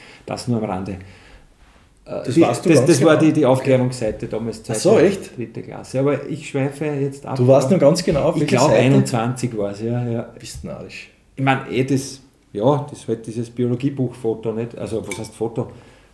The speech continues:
Speaker 1: Diese, diese, diese Grafik.
Speaker 2: Ihr seid also vom Biologielehrer aufgeklärt worden und nicht vom Religionslehrer, also das, äh,
Speaker 1: Ja, ich glaub,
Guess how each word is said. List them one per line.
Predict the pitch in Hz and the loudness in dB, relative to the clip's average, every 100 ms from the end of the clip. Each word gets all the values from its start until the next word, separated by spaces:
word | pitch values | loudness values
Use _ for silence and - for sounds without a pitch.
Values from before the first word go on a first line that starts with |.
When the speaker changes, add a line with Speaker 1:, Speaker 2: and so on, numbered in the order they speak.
| - | -12
Speaker 1:
Diese, | 104 107 95 92 95 - - _ _ _ | -6 -4 -6 -10 -18 -20 -20 _ _ _
diese, | 110 113 110 | -10 -6 -6
diese | 113 113 | -8 -6
Grafik. | 107 104 113 127 - - _ - | -2 -2 0 -4 -6 -20 _ -6
Speaker 2:
Ihr | 123 | -4
seid | 127 135 | -2 -2
also | 120 | -4
vom | 123 120 | -2 -4
Biologielehrer | 117 113 113 117 113 104 101 | -2 -2 -4 -6 -4 -2 -4
aufgeklärt | 98 - 104 98 | -8 -8 -6 -6
worden | 101 101 | -4 -6
und | |
nicht | 98 - | -6 -6
vom | 104 | -6
Religionslehrer, | 98 98 107 101 101 95 92 95 | -4 -4 -6 -8 -8 -10 -10 -12
also | 95 104 98 - | -12 -14 -14 -16
das, | - | -16
äh, | 107 98 - - | -16 -18 -18 -12
Speaker 1:
Ja, | 117 | -8
ich | 117 | -2
glaub, | 127 131 | 0 0